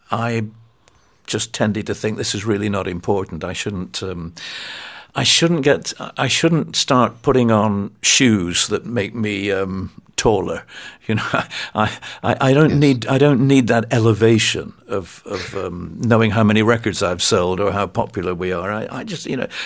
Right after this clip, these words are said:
Speaker 1: I, I, I didn't take it very seriously back then. So
Speaker 2: Have you,
Speaker 1: I
Speaker 2: have
Speaker 1: think
Speaker 2: you
Speaker 1: maybe
Speaker 2: ever ex-
Speaker 1: these days I do.
Speaker 2: Have,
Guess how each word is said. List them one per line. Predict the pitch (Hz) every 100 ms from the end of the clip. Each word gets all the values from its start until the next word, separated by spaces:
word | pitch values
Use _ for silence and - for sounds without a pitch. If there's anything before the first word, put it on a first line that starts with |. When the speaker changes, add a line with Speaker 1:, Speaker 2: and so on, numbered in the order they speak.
| -
Speaker 1:
I, | - 131
I, | 131 135 113
I | 139
didn't | 139 156
take | 117 135 123
it | 92
very | 104 98
seriously | - 107 95 87 90
back | 85 90 82
then. | 90 85 73 -
So | - 104 101
Speaker 2:
Have | 135 127
you, | 101 - -
Speaker 1:
I |
Speaker 2:
have | 135
Speaker 1:
think | 151
Speaker 2:
you | 135
Speaker 1:
maybe | 127
Speaker 2:
ever | 151
ex- | -
Speaker 1:
these | 104 92
days | 92 87 -
I | 87
do. | 92 80 - _ - -
Speaker 2:
Have, | 160 175